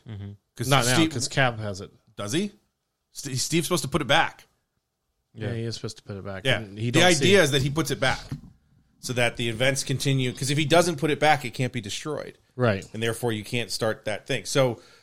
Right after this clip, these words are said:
Speaker 2: let's say that that's gone. How does she get Mjolnir? Now, if you're reading, um, Jason Aaron's Thor run,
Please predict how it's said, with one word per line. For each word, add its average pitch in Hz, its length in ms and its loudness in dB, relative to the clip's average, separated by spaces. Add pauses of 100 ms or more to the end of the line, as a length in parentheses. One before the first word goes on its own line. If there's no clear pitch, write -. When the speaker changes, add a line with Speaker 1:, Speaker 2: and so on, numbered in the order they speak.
(140)
Speaker 2:
let's 139 200 0
say 160 200 4
that 139 160 -2
that's 139 200 0
gone. 139 260 -2
How 123 160 0
does 127 100 -2
she - 140 -2
get 117 220 -4
Mjolnir? 120 520 -6 (100)
Now, 123 200 0
if - 160 -8
you're 120 120 -4
reading, 135 500 4 (1300)
um, 113 540 0 (240)
Jason 139 300 0
Aaron's 127 300 -2
Thor 185 260 4
run, 110 500 0